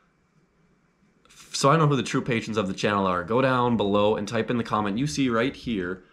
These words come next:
which t-, for today's video is going to be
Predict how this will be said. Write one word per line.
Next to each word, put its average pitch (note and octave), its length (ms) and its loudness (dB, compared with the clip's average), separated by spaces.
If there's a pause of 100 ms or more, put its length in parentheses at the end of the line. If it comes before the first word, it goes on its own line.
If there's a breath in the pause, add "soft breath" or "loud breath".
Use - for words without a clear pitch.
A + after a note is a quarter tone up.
(220 soft breath)
which - 260 -6 (160)
t-, - 80 -18
for - 160 -4
today's B2 400 0
video G2 420 0
is G#2 180 -6
going A2 280 0
to - 120 -4
be G2 440 -2